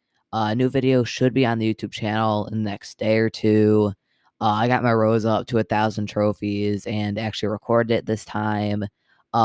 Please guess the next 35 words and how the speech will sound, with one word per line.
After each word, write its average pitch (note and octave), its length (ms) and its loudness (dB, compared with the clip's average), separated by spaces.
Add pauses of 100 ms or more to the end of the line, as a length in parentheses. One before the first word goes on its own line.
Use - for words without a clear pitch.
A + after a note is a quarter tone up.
along A2+ 240 2
with G#2+ 100 -2
actually, G#2 360 -4
like, G2+ 180 -8
some - 160 -14
audio G#2+ 340 -2
commentary G#2 560 -2
over G#2 380 0
it, G2+ 120 -4
'cause G#2 160 -4
I G#2+ 40 -2
know G2+ 100 0
a G2+ 80 -2
lot G2+ 120 -4
of G#2 60 -6
you A2+ 80 -6
guys F2+ 140 -6
are - 100 -10
asking G#2+ 380 -6
for G2+ 260 -2
that. G2+ 380 -2 (520)
Um, G#2 720 4
yeah, C3 180 4
as F#2+ 120 -8
soon C#3 160 0
as C3 140 2
I B2 120 4
get B2 160 0
the A#2+ 80 0
video A2+ 360 2
edited, A2 400 0
it G#2 60 2
will G#2+ 120 2
be G#2+ 160 0
up. G#2+ 380 2